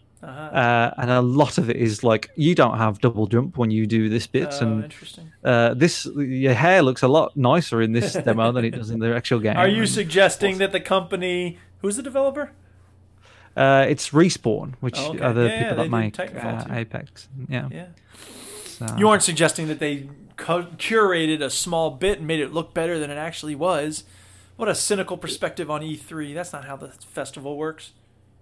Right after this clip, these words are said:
Speaker 2: It looks that way. Um, yeah, I know, but I like it. I am liking it, and,
Speaker 1: Yeah.
Speaker 2: uh, I do like the, uh, little robot that you get.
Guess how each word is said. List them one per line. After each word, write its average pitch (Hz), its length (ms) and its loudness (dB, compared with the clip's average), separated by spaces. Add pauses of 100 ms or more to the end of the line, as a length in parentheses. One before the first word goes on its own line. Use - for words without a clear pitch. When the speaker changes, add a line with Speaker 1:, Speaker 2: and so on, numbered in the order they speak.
(120)
Speaker 2:
It 143 200 2
looks 123 300 -4
that - 260 -6
way. 104 420 -4
Um, 127 840 2 (440)
yeah, 170 760 4
I 214 80 6
know, 247 140 8
but 208 140 8
I 196 60 10
like 139 220 4
it. - 140 -12
I 143 160 6
am 147 120 4
liking 117 300 2
it, 113 220 -4
and, 113 380 -6
Speaker 1:
Yeah. 110 200 -2
Speaker 2:
uh, - 40 -8
I 120 100 0
do 123 160 2
like 113 340 -2
the, 110 300 -4
uh, 117 440 -6 (360)
little 117 440 -4
robot 113 420 2
that 131 100 -8
you 131 80 -10
get. - 340 -10